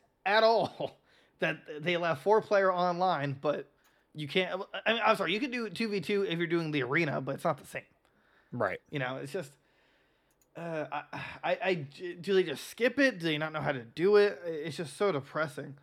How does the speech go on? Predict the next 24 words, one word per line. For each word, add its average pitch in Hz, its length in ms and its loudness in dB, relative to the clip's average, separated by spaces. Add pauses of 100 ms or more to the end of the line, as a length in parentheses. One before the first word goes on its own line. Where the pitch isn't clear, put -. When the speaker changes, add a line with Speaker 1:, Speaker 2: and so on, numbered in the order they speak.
(100)
Speaker 1:
Which 190 220 2 (120)
I 170 120 4
would 185 100 2
imagine 226 300 2
also 185 300 2
means 180 180 -2
Mario 180 200 4
Strikers 294 360 2
isn't 127 180 -8
gonna - 100 -12
have 120 220 -6
it. - 80 -16 (2000)
Speaker 2:
No. 107 440 -8
Speaker 1:
Which 185 140 0
would 190 100 -2
Speaker 2:
It'll 208 100 0
Speaker 1:
also 226 160 4
be 156 120 -4
Speaker 2:
just 139 120 -10
be 120 60 -2
Speaker 1:
stupid. 113 120 -2
Speaker 2:
one 110 200 -2
v 113 160 0
one. 104 480 -4